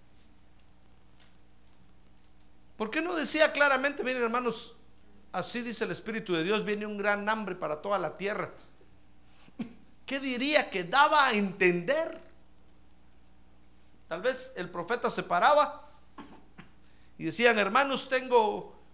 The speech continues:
un mensaje de Dios para ustedes".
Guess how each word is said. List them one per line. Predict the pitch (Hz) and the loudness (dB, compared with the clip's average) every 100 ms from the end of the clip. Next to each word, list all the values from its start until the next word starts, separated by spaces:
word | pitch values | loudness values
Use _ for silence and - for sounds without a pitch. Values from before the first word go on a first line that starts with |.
| - - - - | -20 -20 -20 -6
un | 226 247 | -4 -2
mensaje | 220 - 247 226 | -2 0 0 0
de | 190 | 0
Dios | 185 240 247 | 4 2 4
para | 214 185 | 0 0
ustedes". | 180 247 247 190 - - | -2 0 2 0 -4 -14